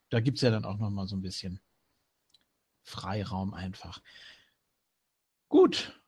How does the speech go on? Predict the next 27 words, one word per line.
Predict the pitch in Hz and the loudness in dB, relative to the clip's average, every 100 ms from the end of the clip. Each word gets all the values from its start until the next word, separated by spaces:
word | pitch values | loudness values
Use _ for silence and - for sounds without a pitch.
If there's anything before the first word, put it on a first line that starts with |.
| _ _ _ _ | _ _ _ _
Ja, | - 262 | 6 8
ich | 185 233 | 8 6
würd | 208 | 4
sagen, | 185 180 214 185 | 6 4 4 4
legen | 196 208 | 4 6
wir | 196 | 6
los | 156 160 233 196 | 6 6 4 2
und | 165 | 0
wir | |
besprechen | 160 151 160 175 165 | 0 0 2 4 4
dann | 147 | 4
die | 143 135 | 2 2
Weeklies | 165 165 160 151 | 0 2 0 0
auch, | - 131 139 - - 131 127 135 | -2 -2 -2 -4 -6 -4 -4 -6
äh, | 156 | -4
innerhalb | 147 139 135 | 0 0 0
des | 117 | -4
Tippspiels | - 190 190 - 175 170 - | 2 0 0 0 2 2 -2
und | 131 123 | -4 -2
was | 127 | -4
sich | 127 | -4
dann | 120 127 127 127 | -2 -2 0 -2
sonst | 123 131 - | -2 -4 -4
noch | 123 | -6
so | 117 123 | -6 -8
zugetragen | - 151 143 - 127 123 120 | -4 0 0 0 0 0 0
hat, | 117 120 - | 0 -2 -6